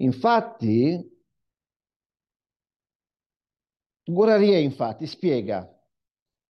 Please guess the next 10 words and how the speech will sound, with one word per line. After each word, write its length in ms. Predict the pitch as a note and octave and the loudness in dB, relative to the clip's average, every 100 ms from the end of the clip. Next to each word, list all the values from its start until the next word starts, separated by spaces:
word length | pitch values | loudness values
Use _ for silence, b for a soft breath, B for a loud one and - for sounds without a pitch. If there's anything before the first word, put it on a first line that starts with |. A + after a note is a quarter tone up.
| _ | _
soltanto 920 | - F3 E3+ E3+ - A3+ C4 B3+ B3 | -14 -8 -8 -4 2 2 2 -2 -2
la 180 | G3 F3+ | 0 0
ragione 540 | E3 D#3 C#3 G3+ F#3 D#3+ | 0 -2 -4 -6 -6 -8
per 200 | C#3 C3+ | -12 -8
cui 180 | F#3 | -6
Mosè 680 | F3+ D3+ C3 E3 D3 F#2+ - _ _ _ _ _ _ _ _ _ _ | -6 -6 -6 -2 -2 -4 -14 _ _ _ _ _ _ _ _ _ _
<clears throat> 300 | - B3+ - | -6 -4 -4
avrebbe 540 | - D3 D#3 E3+ F3 F#3 | -6 -6 -2 -4 -4 -6
potuto 400 | D3 D#3+ F3 E3 | -8 -8 -4 -4
aggiungere, 880 | C3+ C#3+ C4+ A3+ B2+ G2+ F2+ D2 | -4 -4 -2 -2 -4 -6 -10 -14